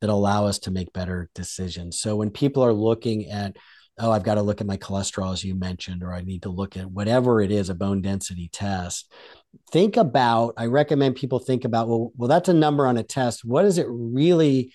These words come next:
what's the real risk to me as a person, to my body?" So, you know, whether it's a heart attack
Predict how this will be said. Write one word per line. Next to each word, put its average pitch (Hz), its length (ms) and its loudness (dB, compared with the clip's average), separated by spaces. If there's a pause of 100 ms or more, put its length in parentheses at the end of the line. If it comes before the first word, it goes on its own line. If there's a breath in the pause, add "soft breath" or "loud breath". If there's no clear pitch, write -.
(120)
what's 170 220 2
the 165 120 4
real 131 280 6
risk 123 300 2
to 113 80 -4
me 123 580 2
as 110 240 -4
a 104 100 -4
person, 104 520 -2
to 104 100 -4
my 98 220 -2
body?" 92 480 -6
So, 101 260 -6 (240 loud breath)
you 107 80 -4
know, 107 40 2
whether 104 180 2
it's 98 100 -4
a 98 60 -4
heart 135 320 2
attack 104 440 -4